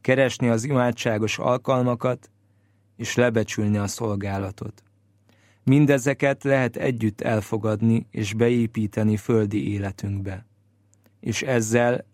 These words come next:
megszentelődésünk útjának részévé válhatnak.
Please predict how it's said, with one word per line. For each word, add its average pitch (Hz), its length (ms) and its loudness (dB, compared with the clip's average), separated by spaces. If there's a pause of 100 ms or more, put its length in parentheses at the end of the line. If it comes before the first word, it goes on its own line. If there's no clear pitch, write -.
megszentelődésünk 113 1300 0
útjának 113 640 0
részévé 104 640 -2
válhatnak. 98 840 -10